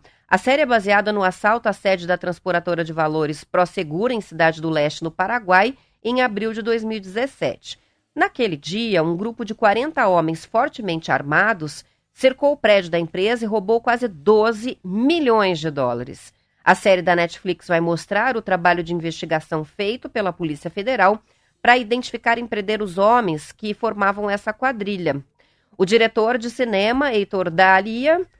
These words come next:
fez a direção dos episódios. Além das cenas gravadas nas cidades do Paraná, chama a atenção o enfoque da produção, que salienta que o crime organizado brasileiro atravessou a fronteira e agiu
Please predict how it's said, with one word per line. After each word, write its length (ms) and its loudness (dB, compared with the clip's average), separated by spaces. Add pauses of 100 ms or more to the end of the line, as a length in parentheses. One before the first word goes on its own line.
(180)
fez 260 2
a 60 2
direção 560 -2
dos 160 -6
episódios. 800 -2 (240)
Além 220 4
das 120 4
cenas 240 0
gravadas 480 2
nas 140 -6
cidades 360 -2
do 120 -8
Paraná, 540 0 (320)
chama 420 0
a 160 4
atenção 520 -2
o 40 -4
enfoque 420 -4
da 140 0
produção, 500 -4
que 140 -12
salienta 480 -4
que 140 -8
o 20 -14
crime 240 -8
organizado 600 0
brasileiro 680 -2 (300)
atravessou 640 2
a 80 4
fronteira 640 0 (320)
e 140 -2
agiu 500 0